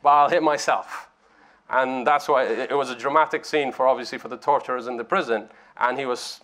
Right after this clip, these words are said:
rushed into hospital, and he had a lot of, uh, operations on his jaw, and there were pictures of him with a very, you know, uh, horrendous kind of, you know, sight. So he,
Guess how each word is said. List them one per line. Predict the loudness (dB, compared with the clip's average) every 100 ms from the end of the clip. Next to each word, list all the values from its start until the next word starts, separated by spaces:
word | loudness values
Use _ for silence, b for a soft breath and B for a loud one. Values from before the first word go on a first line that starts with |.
| _
rushed | 0 2 2 0
into | -2 2
hospital, | 2 2 -2 -6 -2 0
and | -2
he | -4
had | -2 0
a | 2
lot | 2 2
of, | -2 -2
uh, |
operations | 2 2 2 0 0 0 0 -2 -8 -6
on | -6 -6
his | -6
jaw, | -2 0 -2
and | -6 -10 -12 -8
there | -2 0
were | 0
pictures | -2 -12 -14 -16
of | -16
him | -16 -20 b b b
with | -10 -6
a | -2
very, | 0 -2 -4
you |
know, | -4 -4 -4
uh, | -4 -4 -4 -6 -10 -6
horrendous | -4 -2 -6 -6
kind | -6 -6
of, |
you | -6
know, | -8
sight. | -4 0 0 -2 -20 _ b b b b b
So | -10 0 2 4 0 -4 _ _ _
he, | -6 -4 -4